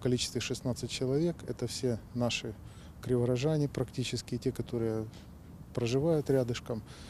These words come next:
Все они наши, поэтому проходить лечение в условиях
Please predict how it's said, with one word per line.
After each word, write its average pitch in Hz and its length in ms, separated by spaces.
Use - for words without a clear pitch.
Все - 200
они 135 160
наши, 139 400
поэтому 131 340
проходить 143 460
лечение 131 380
в 127 40
условиях 123 640